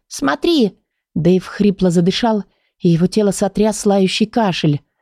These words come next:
сухой, изматывающий, отбирающий последние силы. А после брат затих, и только сип, срывающийся с побледневших губ, нарушал тишину комнаты. «Ну-ка, подержите»,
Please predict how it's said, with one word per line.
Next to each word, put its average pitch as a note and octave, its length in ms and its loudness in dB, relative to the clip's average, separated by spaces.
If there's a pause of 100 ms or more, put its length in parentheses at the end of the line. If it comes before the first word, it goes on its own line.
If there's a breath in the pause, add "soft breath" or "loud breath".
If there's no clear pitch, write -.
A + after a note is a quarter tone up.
(120)
сухой, - 600 0
изматывающий, G3+ 1000 0 (320)
отбирающий G3 640 0
последние E3 540 0
силы. C#3+ 460 0 (520)
А D#3 100 -2
после A3 440 0
брат F3 280 2
затих, E3 540 -2 (320)
и G#3+ 100 2
только G#3+ 440 -2
сип, - 500 0 (180)
срывающийся E3+ 920 2
с - 100 -6
побледневших F3 920 0
губ, G3 340 0 (540)
нарушал F#3 640 -2
тишину E3+ 560 0
комнаты. C#3 720 -2 (840)
«Ну-ка, D3+ 580 2 (140)
подержите», C#3+ 840 0